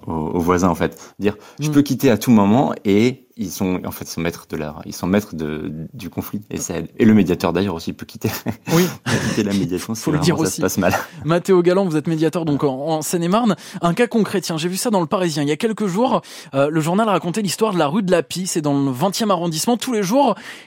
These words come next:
Speaker 2: il y a une dame qui nourrit les pigeons. Ce qui fait qu'au fur et à mesure, il y a de plus en plus de pigeons qui s'installent là. Les conséquences qui vont avec aussi. Comment on agit dans ce cas-là ?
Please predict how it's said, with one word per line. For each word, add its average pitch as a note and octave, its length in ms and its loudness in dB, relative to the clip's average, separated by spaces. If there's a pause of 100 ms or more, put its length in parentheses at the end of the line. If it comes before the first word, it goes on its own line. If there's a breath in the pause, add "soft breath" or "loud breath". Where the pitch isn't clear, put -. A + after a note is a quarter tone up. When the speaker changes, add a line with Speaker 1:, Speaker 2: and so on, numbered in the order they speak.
Speaker 2:
il D#3 60 2
y - 20 6
a F#3 40 4
une G3 120 4
dame C4 180 4
qui - 140 2
nourrit A#3 260 6
les A#3+ 80 2
pigeons. E3 440 0
Ce - 100 -16
qui E3+ 120 -8
fait B3 160 -4
qu'au G3 200 0
fur F#3+ 200 -2
et F3 40 0
à E3 40 0
mesure, F3 220 -2
il G#3 40 0
y F3+ 40 0
a - 20 -2
de D3 40 -8
plus A3 200 -4
en G3+ 80 0
plus F3+ 180 -4
de F3 60 2
pigeons F#3 260 -2
qui - 100 -6
s'installent E3 340 -2
là. A3 160 2 (400 loud breath)
Les A#2+ 120 -4
conséquences F#3 520 0
qui F3+ 120 -6
vont E3 160 2
avec G#3+ 220 0
aussi. A#3 260 0 (480 loud breath)
Comment A3+ 180 4
on A3+ 120 2
agit D#3 220 -2
dans E3 120 -2
ce - 80 -8
cas-là ? C#3+ 280 -4